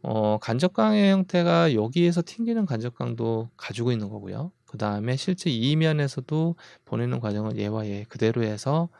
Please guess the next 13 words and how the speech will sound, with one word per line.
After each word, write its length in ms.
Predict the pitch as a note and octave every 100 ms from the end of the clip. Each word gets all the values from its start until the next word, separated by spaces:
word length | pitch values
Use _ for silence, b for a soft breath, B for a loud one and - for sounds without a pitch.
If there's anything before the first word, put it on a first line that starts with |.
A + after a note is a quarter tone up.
| b b
각도의 420 | - - - A#2
원형처럼 640 | G2+ G2 A2+ D3+ - D3 B2+
제공을 340 | G#2+ G#2 G#2
하기 140 | D3
때문에 520 | - A2+ G#2 D3 B2 A2 b b b b b b b _
사실 340 | C#3+ C#3 C#3 - - -
줄이는 440 | - D3 F3 F3
방법이라고는, 920 | D3 A#2+ A#2+ A#2+ A#2 A2 A2 A#2+ D#3+ F3 _ -
예, 140 | G#2+
간접광의 640 | A2 G#2+ A#2+ B2 A#2 A#2 G#2+
용도를 420 | G#2 G2+ A2 D3+
조금 300 | - A2+ G#2+
더 220 | G#2+